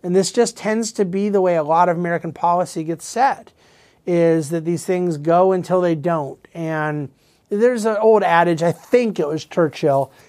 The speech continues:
who said Americans can always be counted on doing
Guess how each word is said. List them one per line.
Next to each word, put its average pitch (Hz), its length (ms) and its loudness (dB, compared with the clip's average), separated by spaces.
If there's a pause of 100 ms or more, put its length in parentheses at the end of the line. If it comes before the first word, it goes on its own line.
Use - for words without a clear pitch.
who 160 160 0
said 156 240 0
Americans 160 500 0
can 170 140 -6
always 156 240 -2
be 147 80 -10
counted 156 480 -6
on 160 260 -8
doing 151 400 -4